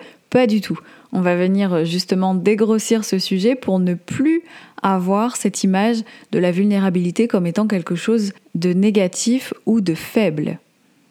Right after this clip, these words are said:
Alors déjà, dans un premier temps, ce qu'il faut essayer de comprendre, c'est pourquoi ça semble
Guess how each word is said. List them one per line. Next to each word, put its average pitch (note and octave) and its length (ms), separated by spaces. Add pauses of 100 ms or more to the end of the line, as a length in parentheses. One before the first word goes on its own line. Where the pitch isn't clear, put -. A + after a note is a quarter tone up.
(140)
Alors G#3 260
déjà, G#3 280
dans A#3 200
un G3+ 80
premier F#3+ 320
temps, C#4 340
ce - 60
qu'il G3 140
faut - 120
essayer G3+ 240
de A#3 60
comprendre, A#3 500
c'est F#3+ 240
pourquoi C4+ 920
ça G3 240
semble B3+ 380